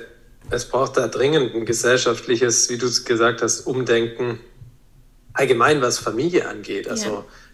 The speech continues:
Speaker 1: Familie ist immer so ein Nebenprodukt oder gerade Kinder, wie du es gesagt hast, sind
Speaker 2: Ja.
Speaker 1: immer so ein bisschen lästig und nervig, so, okay, die sind halt irgendwie da, aber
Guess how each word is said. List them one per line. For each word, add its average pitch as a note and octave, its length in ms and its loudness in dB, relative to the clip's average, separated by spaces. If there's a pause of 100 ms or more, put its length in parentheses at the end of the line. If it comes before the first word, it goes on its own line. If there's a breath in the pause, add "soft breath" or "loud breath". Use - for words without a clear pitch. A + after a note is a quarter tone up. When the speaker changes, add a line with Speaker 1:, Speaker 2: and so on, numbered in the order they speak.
Speaker 1:
Familie A#2+ 320 0
ist - 140 -2
immer B2+ 160 -4
so A#2+ 120 -2
ein G#2+ 100 -2
Nebenprodukt C#3 840 0
oder A#2 200 -4
gerade A#2 520 0
Kinder, D3+ 460 2
wie - 720 -18
du - 0 -
es - 120 -6
gesagt A#2+ 360 0
hast, C3+ 140 0
sind A2+ 100 0
Speaker 2:
Ja. A#2+ 60 2
Speaker 1:
immer B2+ 80 -2
so A#2+ 80 -2
ein A2+ 40 -6
bisschen A2+ 380 -4
lästig C#3 600 0
und G#2+ 180 -10
nervig, C3 540 -2
so, A#2+ 220 -2
okay, - 440 -6
die B2 100 -6
sind A#2+ 240 -2
halt A#2 260 0
irgendwie A#2+ 340 -4
da, C3+ 440 4
aber A#2 480 -2